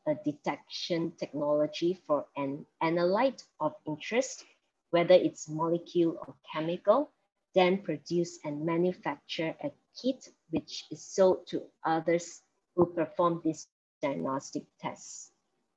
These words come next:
Um, there is another business model, which is the clinical laboratory service model,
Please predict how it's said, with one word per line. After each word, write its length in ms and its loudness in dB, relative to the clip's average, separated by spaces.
Um, 320 4
there 200 12
is 180 10
another 360 8
business 580 -4
model, 560 2
which 300 2
is 160 -6
the 100 -4
clinical 800 0
laboratory 760 -2
service 720 -2
model, 640 0